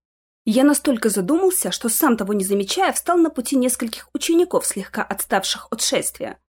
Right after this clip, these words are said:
"Эй, чего задумался?" — раздался весёлый голос. Я удивлённо сфокусировал взгляд на говорившем. Им оказался высокий парень в синей ливрее, идущий под руку с темноволосой девушкой.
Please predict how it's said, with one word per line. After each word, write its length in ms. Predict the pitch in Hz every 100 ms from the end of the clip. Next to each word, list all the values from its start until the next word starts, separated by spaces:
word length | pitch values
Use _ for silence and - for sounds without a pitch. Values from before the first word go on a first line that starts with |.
| _
"Эй, 260 | 247 277 226
чего 240 | - 294
задумался?" — 800 | 330 311 302 269 185 - - - _ -
раздался 560 | 233 233 226 220 -
весёлый 340 | 214 220 240 302
голос. 480 | 262 185 - - - _ -
Я 220 | 220 240
удивлённо 440 | 339 359 247 254 294
сфокусировал 600 | - 269 233 240 254 277
взгляд 420 | 226 196 202 196
на 60 | 220
говорившем. 720 | 240 302 277 - - - - _ -
Им 160 | 339 330
оказался 480 | 330 320 320 -
высокий 340 | 294 - 339 359
парень 380 | 339 233 190 185
в 80 |
синей 420 | - 220 208 202 202
ливрее, 540 | 202 247 392 415 196
идущий 260 | 190 330 294
под 240 | 277 294
руку 180 | 277 -
с 60 |
темноволосой 640 | - 262 247 247 254 - 339
девушкой. 640 | 226 175 - - -